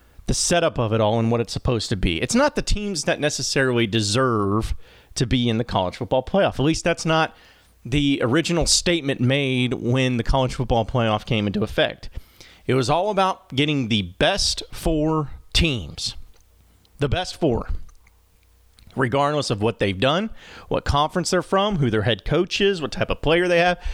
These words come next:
Just the best teams in college football, the top four. And so now that it has been announced of which teams will be going, it makes you wonder, okay,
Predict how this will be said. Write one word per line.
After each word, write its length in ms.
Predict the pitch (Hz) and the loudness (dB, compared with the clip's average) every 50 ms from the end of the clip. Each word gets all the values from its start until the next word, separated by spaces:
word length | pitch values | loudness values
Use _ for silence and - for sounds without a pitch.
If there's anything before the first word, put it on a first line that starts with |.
| - - - - - | -6 -8 -12 -8 -2
Just 360 | - 160 175 - - - 131 | 0 0 0 0 0 -2 -2
the 100 | 135 107 | -2 -2
best 680 | 98 95 92 - 175 220 254 254 - - - - - | -2 -4 -2 0 2 2 2 0 0 -2 -4 0 2
teams 720 | - - 208 208 190 156 127 120 117 120 120 - - - - - - - - - - - | 2 4 4 2 2 0 0 0 -2 -2 0 0 -2 -2 -4 -8 -16 -20 -20 -18 -6 -2
in 180 | 160 185 196 | 0 0 0
college 340 | - - 180 175 175 165 - | 0 0 0 0 0 -2 -2
football, 360 | - 147 139 107 139 123 117 | -2 -2 -2 0 2 0 0
the 80 | 107 113 | 0 0
top 260 | - 135 117 113 - | 0 0 0 0 0
four. 300 | - 120 107 - - - - - - - _ _ _ _ _ _ _ _ _ _ - - _ - - - - - - | -2 -4 -4 -4 -8 -12 -14 -14 -16 -20 _ _ _ _ _ _ _ _ _ _ -20 -20 _ -20 -20 -20 -20 -16 -8
And 140 | - 117 120 | -4 -4 0
so 160 | - 156 139 | 0 0 0
now 240 | 131 139 151 170 190 | 2 2 2 2 2
that 180 | 196 214 214 196 | 2 2 2 2
it 100 | 190 165 | 2 2
has 100 | 156 135 | 0 0
been 120 | 165 156 | 0 0
announced 600 | 147 147 170 202 208 165 117 107 110 - - 143 | 0 2 2 2 2 2 2 0 0 -2 -2 -2
of 100 | 127 110 | 0 0
which 200 | 120 147 - - | 0 -2 0 0
teams 260 | - 160 151 139 - | 0 0 0 0 0
will 80 | 131 123 | 0 0
be 100 | 110 113 | 0 0
going, 340 | 98 135 151 170 165 147 127 | 2 2 2 2 2 0 0
it 40 | |
makes 260 | 117 127 127 113 - - | 0 0 0 0 0 0
you 60 | 123 | 0
wonder, 260 | 165 180 147 117 - | 2 2 2 2 0
okay, 320 | 147 147 - 180 117 87 | 2 2 2 0 0 0